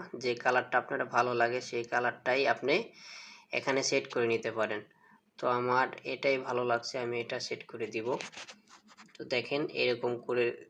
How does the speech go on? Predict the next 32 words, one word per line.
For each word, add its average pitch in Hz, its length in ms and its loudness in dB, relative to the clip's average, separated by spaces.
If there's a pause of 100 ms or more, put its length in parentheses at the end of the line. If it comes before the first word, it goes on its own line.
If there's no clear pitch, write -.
(300)
কালার 127 240 6
চেঞ্জ 151 300 0
করলে, 139 380 2 (280)
আহ, 120 320 8 (120)
এটা 120 280 4
ভালো 120 220 2
লাগবে, 117 320 2
দেখাতেও 123 440 0
ভালো 113 220 0
লাগবে। 113 380 0 (220)
তো - 80 0
এরকম 123 200 6
করে 123 160 2
আপনারা 120 280 2
কালার 120 340 4
সেট - 260 -6
করে 117 220 -2
নিতে 110 220 -4
পারেন। 107 280 0 (580)
এই 131 100 -2
যে 135 140 2
দেখেন 131 340 4
আমি 135 360 6 (200)
লিখছি 143 520 0
ভিডিওর 131 500 2
উপরে 131 420 0
মোবাইল 123 500 2
ফ্রেম 131 320 -2
সেট - 400 -6
করে 127 280 0
নিন। 113 220 0 (160)
আমার 127 320 2